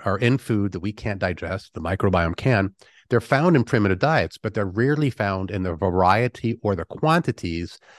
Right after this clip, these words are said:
that the mo-, that the microbiome needs in modern diets. So for most of us, we don't get anywhere near enough oligosaccharides to feed our microbiome.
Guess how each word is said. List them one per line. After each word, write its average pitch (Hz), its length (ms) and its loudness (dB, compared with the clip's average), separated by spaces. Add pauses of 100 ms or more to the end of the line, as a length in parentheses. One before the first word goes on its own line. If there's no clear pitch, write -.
(140)
that 98 120 2
the 98 60 2
mo-, 98 380 6
that 101 120 0
the 101 60 2
microbiome 98 600 2
needs 82 360 -6 (180)
in 101 140 -2
modern 127 420 2
diets. 80 500 -4 (320)
So 117 160 4
for 110 140 4
most 147 340 6
of 95 120 2
us, 92 260 0 (300)
we 123 120 4
don't 156 140 6
get 127 120 0
anywhere 135 380 4
near 127 360 2
enough 98 320 -4
oligosaccharides 95 1120 -4 (240)
to 123 80 2
feed 131 260 4
our 107 80 6
microbiome. 98 760 2